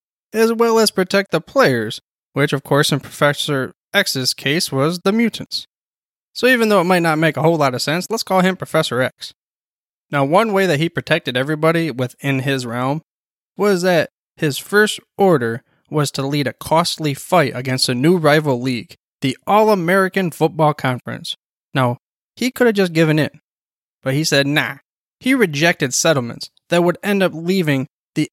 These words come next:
A A F C intact. He did not want to just, you know, sit down. He would ultimately preside over a merger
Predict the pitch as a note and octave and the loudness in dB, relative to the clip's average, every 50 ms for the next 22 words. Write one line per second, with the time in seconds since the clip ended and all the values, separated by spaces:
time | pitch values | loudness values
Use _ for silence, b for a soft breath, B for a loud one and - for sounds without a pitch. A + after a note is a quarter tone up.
0 | _ - F3+ F3 E3+ - - E3 D#3 D3+ - E3 D#3 C#3 - - - D3+ D3 C#3+ | _ -2 0 2 2 2 0 0 -2 0 0 0 -2 -2 0 -2 0 0 0 0
1 | C3 A#2+ - - D3 B2+ G#2+ - - - _ _ _ _ - - B3 A3+ A#3 G3 | 0 -2 -2 0 0 0 -2 -4 -8 -18 _ _ _ _ -4 -2 0 2 2 2
2 | F3+ F#3 F#3 F#3 - - E3 D#3+ D#3+ D#3 C#3+ C3+ C3+ B2+ B2 - - - - D#3 | 2 2 2 2 0 0 0 0 2 2 0 0 -2 -4 -4 -4 -6 -4 -4 -4
3 | C3+ A#2 B2 - - - D#3+ D#3 - - D3+ D3 D3 C#3 B2 A2 - _ _ _ | -4 -2 -2 -2 0 2 0 0 0 -2 -2 0 0 -2 -2 -6 -8 _ _ _
4 | _ _ _ _ - - A3 A#3 A#3 A3+ G#3+ - _ _ _ _ C#3+ D#3+ D3+ - | _ _ _ _ -6 -2 0 0 0 0 -2 -4 _ _ _ _ -2 0 0 0
5 | - _ _ _ - G3+ G3+ G3 - - F3+ F3+ F3 E3+ D#3+ D3 - - - D#3 | -4 _ _ _ 0 0 2 2 2 0 -2 0 0 0 -2 -2 -4 -4 -4 -2
6 | D3 C3+ C#3 D3+ D3+ C#3+ B2+ B2+ B2 - - C#3+ C3 C3 - C#3+ C#3 B2+ C3+ D#3 | -2 0 2 4 4 4 4 2 -2 -2 -2 -2 -2 0 -2 -2 -2 0 0 2
7 | G3 G#3 E3+ C3 B2 A#2+ A#2 A#2 | 4 4 4 2 0 -2 -4 -6